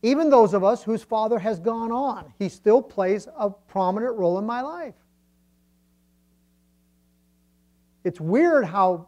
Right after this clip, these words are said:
many times my dad instructs me now, even though he's buried over there in Forest Lawn in, uh, one of, some, Cerritos or some town over there. Isn't that weird?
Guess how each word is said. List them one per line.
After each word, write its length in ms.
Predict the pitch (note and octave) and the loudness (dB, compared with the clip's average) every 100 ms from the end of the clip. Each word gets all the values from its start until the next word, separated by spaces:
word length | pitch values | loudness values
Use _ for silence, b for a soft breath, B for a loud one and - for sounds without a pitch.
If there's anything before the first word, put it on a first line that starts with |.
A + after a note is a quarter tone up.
| - | -4
many 320 | F3+ A3+ C#4+ | 2 2 2
times 760 | A3 - C4+ A3 E3+ F#3+ G3+ _ _ _ _ _ _ _ _ _ | -2 -6 -4 -4 -4 -8 -12 _ _ _ _ _ _ _ _ _
my 220 | D#3+ G3+ | 0 2
dad 340 | G3+ G#3+ A3+ G3+ | 4 2 2 0
instructs 580 | E3+ - - B3+ - F3+ | -2 -4 -4 -4 -4 -12
me 180 | E3+ | -8
now, 640 | D#3+ F3+ C4+ G3 B2 A2+ E3+ _ _ _ _ _ _ _ _ | -6 -6 -6 -8 -10 -16 -18 _ _ _ _ _ _ _ _
even 240 | F#3+ G#3 G#3+ | -2 0 4
though 340 | G#3 F#3+ F3 _ - | 4 4 0 _ 0
he's 200 | G#3 B3+ | 2 4
buried 300 | E3 B3+ A#3+ | 6 8 8
over 180 | F#3+ F#3+ | 6 2
there 100 | G3 | -2
in 40 | |
Forest 360 | - G#3+ G#3+ - | -2 0 0 -2
Lawn 460 | A#3 A#3 G3 F#3+ - | -2 -2 -4 -8 -8
in, 220 | F3+ F3+ | -6 -2
uh, 320 | F3+ F3 D#3+ C#3 _ _ _ _ _ _ - | 0 2 0 -8 _ _ _ _ _ _ -6
one 140 | F3+ | -4
of, 200 | F3+ D3+ G#3 _ | -4 -12 -20 _
some, 180 | - - | -20 -20
Cerritos 560 | - F3+ A3 A3 D#3+ | -4 0 4 4 2
or 180 | E3 C3+ - | -4 -8 -8
some 220 | F#3 D3 | -8 -6
town 260 | F3 D#3 | -6 -6
over 180 | D3 C#3 | -6 -8
there. 200 | C3+ C3 _ _ _ _ _ _ _ _ _ _ _ _ _ _ _ _ _ _ | -10 -12 _ _ _ _ _ _ _ _ _ _ _ _ _ _ _ _ _ _
Isn't 80 | A#3+ | -6
that 120 | A#3+ | -2
weird? 320 | E3 G3 C4+ | -2 -2 -4